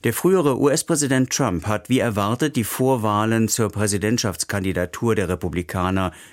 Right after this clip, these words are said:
in Michigan gewonnen. Auch in dem nördlichen Bundesstaat setzte er sich mit großem Abstand gegen seine Konkurrentin Haley durch, wie Hochrechnungen ergaben. Haley hatte bereits bei den Vorwahlen in Iowa,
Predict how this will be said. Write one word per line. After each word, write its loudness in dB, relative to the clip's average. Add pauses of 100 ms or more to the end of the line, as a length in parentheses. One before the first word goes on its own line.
in 0
Michigan -2
gewonnen. -2 (680)
Auch -2
in 2
dem 2
nördlichen 0
Bundesstaat -2 (180)
setzte -2
er 2
sich -2
mit -4
großem -2
Abstand -4
gegen -2
seine -2
Konkurrentin -2
Haley -2
durch, 0 (300)
wie -2
Hochrechnungen -2
ergaben. -2 (720)
Haley 2
hatte 2
bereits 0
bei -4
den 0
Vorwahlen 0
in 0
Iowa, -2